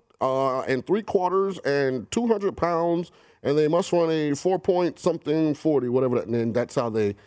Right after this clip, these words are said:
whittle it down. But I'm talking about the actual guys that can go and know what they're looking at and know what transitions to the N F L game, what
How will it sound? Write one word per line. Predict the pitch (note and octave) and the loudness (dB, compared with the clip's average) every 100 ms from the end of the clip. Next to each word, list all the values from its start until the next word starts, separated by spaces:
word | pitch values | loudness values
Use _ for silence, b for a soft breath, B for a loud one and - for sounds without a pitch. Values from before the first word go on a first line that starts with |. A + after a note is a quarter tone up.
| b b b b | b b b b
whittle | B2+ C#3 | 0 2
it | A#2 G#2 | 0 0
down. | B2+ - - _ _ _ _ _ _ _ _ | -2 -4 -12 _ _ _ _ _ _ _ _
But | A2 B2+ | -2 -2
I'm | D3+ | -2
talking | E3 D3+ | -2 -2
about | B2 | -2
the | G2+ F2 | -2 -2
actual | D2 C3 - A2+ G#2 | -2 -4 -2 -2 0
guys | A#2+ B2+ B2 A2 | -2 0 -2 -4
that | G#2 | -6
can | G#2+ | -4
go | G2 A2+ G#2+ G2+ - b b b b _ | -2 0 0 -2 -6 b b b b _
and | A2 A2 F#2 G#2+ | -2 -2 -2 0
know | C3 | 0
what | D3+ D3 | 0 -2
they're | C3+ B2 | 0 0
looking | A#2+ - G2+ | 0 -2 -2
at | G2+ G2 - | -4 -4 -6
and | G#2 | -4
know | A2 | -4
what | G#2+ A2+ A#2+ - _ _ _ _ _ _ _ _ _ _ _ _ _ _ _ _ _ _ - | -2 -2 -2 -4 _ _ _ _ _ _ _ _ _ _ _ _ _ _ _ _ _ _ -4
transitions | C#3 B2 G#2+ B2+ - C3+ | -2 0 0 -2 0 -2
to | B2+ | 0
the | A2 | 0
N | A2+ | 0
F | A2 | 0
L | A2 G2+ | -2 -2
game, | F#2+ F#2+ G#2+ - b b b | -2 -2 -4 -10 b b b
what | - A2 B2 | -4 0 0